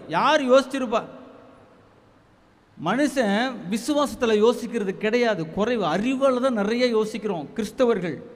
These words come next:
விசுவாசத்துல யோசிக்கணும். ம். விசுவாச கண்ணுக்கு கடல் ஒரு தரை.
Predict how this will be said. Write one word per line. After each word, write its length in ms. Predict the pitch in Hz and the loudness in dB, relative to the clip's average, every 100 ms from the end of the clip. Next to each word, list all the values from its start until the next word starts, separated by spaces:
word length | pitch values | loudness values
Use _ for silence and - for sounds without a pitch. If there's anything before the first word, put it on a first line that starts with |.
| - - - - - _ _ _ - | -20 -20 -20 -20 -20 _ _ _ -12
விசுவாசத்துல 760 | 190 208 302 285 285 247 240 220 | -8 -4 0 2 0 0 2 6
யோசிக்கணும். 500 | 220 214 208 180 156 147 | 4 4 0 -2 -4 -4
ம். 400 | 220 277 302 240 165 - - - - - - - - - _ _ _ - | -4 -2 -2 -4 -10 -16 -20 -20 -20 -20 -20 -20 -20 -20 _ _ _ -8
விசுவாச 480 | 190 226 285 277 233 | -6 -2 0 2 2
கண்ணுக்கு 440 | 233 214 208 190 170 147 185 220 202 - | 2 2 0 0 0 2 0 -2 -6 0
கடல் 500 | 196 196 220 190 175 | 2 6 6 4 2
ஒரு 300 | 170 170 - | 0 0 0
தரை. 340 | 147 147 | 0 0